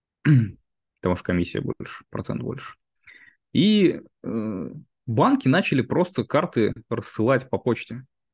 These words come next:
в Штатах. То есть буквально прям вот, м, в открытую. Э,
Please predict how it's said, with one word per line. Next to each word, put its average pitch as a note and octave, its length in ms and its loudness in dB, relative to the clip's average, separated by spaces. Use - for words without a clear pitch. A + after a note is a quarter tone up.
в - 80 -20
Штатах. - 460 -6
То A2 80 0
есть G#2 100 0
буквально B2 460 2
прям G2+ 320 -2
вот, - 220 -10
м, C#2 540 -8
в A2 120 -2
открытую. A2 600 0
Э, C3 440 4